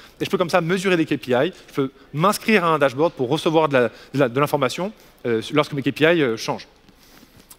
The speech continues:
À ce, à cela, euh, Amplitude rajoute une, une autre fonctionnalité que nous, on apprécie beaucoup chez Madamano, qui est celle des notebooks. Ça ressemble un petit peu à des dashboards. On va grouper des charts ensemble. Et en l'occurrence, ça s'appelle un notebook.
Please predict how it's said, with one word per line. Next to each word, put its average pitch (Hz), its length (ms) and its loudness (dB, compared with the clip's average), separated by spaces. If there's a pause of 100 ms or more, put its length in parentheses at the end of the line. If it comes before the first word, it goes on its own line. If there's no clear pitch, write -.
(340)
À 165 100 4
ce, - 240 -6
à 170 120 4
cela, 240 520 2
euh, 151 120 2
Amplitude 160 320 -2
rajoute 180 260 0
une, 151 200 -6
une 160 200 0
autre 233 160 0
fonctionnalité 170 460 0
que - 140 -6
nous, 147 200 -2
on 208 60 0
apprécie 165 260 0
beaucoup 165 220 -4
chez 196 80 -4
Madamano, 156 340 0 (240)
qui - 100 -4
est - 40 2
celle 185 160 0
des 156 80 2
notebooks. 160 480 0 (280)
Ça - 140 2
ressemble 233 300 0
un 208 80 -2
petit 170 140 -8
peu 175 260 0 (400)
à 160 80 6
des 170 80 2
dashboards. 139 480 0 (880)
On 131 40 -6
va 127 120 0
grouper 196 480 2 (180)
des 139 140 -2
charts - 220 0
ensemble. 139 420 -4 (340)
Et 131 40 -6
en 143 60 4
l'occurrence, 165 440 2
ça - 60 -12
s'appelle 147 200 -2
un 120 100 0
notebook. 156 600 -6